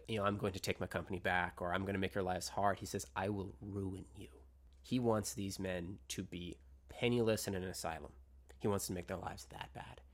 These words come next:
He is that angry. This is, this is his pride and joy. He turned a boat into a tank to make this company. And they stole from him.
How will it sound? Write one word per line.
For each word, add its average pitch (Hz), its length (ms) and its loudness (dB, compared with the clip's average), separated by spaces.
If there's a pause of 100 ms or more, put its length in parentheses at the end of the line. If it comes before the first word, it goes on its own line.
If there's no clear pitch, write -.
He 110 120 0
is 95 140 -4
that 95 280 -2
angry. - 320 -8 (120)
This 107 180 2
is, 113 80 2
this - 200 4
is 120 120 2
his 95 120 0
pride 104 460 6
and 95 180 2
joy. 92 360 -2 (200)
He 110 120 0
turned 120 340 4
a 98 60 4
boat 110 320 4
into 101 180 -2
a 92 80 0
tank - 540 0
to 101 100 -4
make 92 240 -2
this - 160 -6
company. - 400 -4 (880)
And 117 100 6
they 104 60 8
stole 202 240 8
from - 140 -4
him. - 120 -16